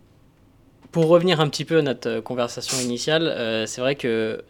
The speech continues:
donc Barbara, je l'ai rencontrée la première fois, euh, lors d'un meet-up bayésien. Donc, euh, j'avais déjà échangé avec elle, euh, sur, sur le groupe bayésien, mais on s'était jamais rencontrés en vrai.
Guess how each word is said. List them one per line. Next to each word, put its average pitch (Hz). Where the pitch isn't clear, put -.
donc 123
Barbara, 139
je 135
l'ai 127
rencontrée 120
la 113
première 143
fois, 135
euh, 98
lors 110
d'un 110
meet-up 113
bayésien. 117
Donc, 110
euh, 101
j'avais 101
déjà 117
échangé 113
avec 107
elle, 113
euh, 98
sur, 101
sur 107
le 101
groupe 107
bayésien, 107
mais 101
on 92
s'était 104
jamais 107
rencontrés 101
en 101
vrai. 127